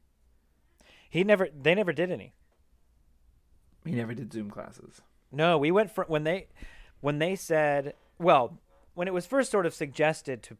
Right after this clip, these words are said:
Speaker 1: for people to stay home, we said, we had actually already been home for probably four days thinking we're gonna quarantine. And that whole
Speaker 2: Yeah.
Speaker 1: weekend we were thinking, should we send it back to school or should we not send it back to school? You know, just for, like, a week.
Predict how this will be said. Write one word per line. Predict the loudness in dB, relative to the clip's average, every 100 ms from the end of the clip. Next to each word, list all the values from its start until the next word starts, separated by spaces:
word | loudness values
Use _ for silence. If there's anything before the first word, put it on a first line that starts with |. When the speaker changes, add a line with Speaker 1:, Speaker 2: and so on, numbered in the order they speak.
| -20
Speaker 1:
for | -16
people | -14 -12
to | -12
stay | -10 -8
home, | -2 -2 -2 -4
we | -4
said, | -2 -4 -4 -6 -12 _ _
we | 0
had | 2
actually | 2 -2 -2
already | -2
been | -4 -8
home | -8 -10
for | -10
probably | -10 -8 -8 -8 -12 _ _ _
four | -6 -4 -4
days | -6 -10 -16
thinking | -16 -14 -12
we're | -8 -8
gonna | -8
quarantine. | -12 -12 -12 -14 -20 -20 -20 -18 -6
And | -4
that | 0
whole | 2 2
Speaker 2:
Yeah. |
Speaker 1:
weekend | 2 -2 -4 -6
we | -6
were | -6
thinking, | -8 -12 -14 -16 -20 -20 _ -14
should | -10
we | -8
send | -6 -4
it |
back | -4 -6
to |
school | -10 -6 -6
or |
should | -6
we | -10
not | -8 -10
send | -12 -16
it |
back | -16 -18
to |
school? | -20 -20 -18 -20 _ _ _ _ _ -6
You | -4
know, | -4
just | -6
for, | -6
like, | -4
a | -4
week. | -6 -8 -10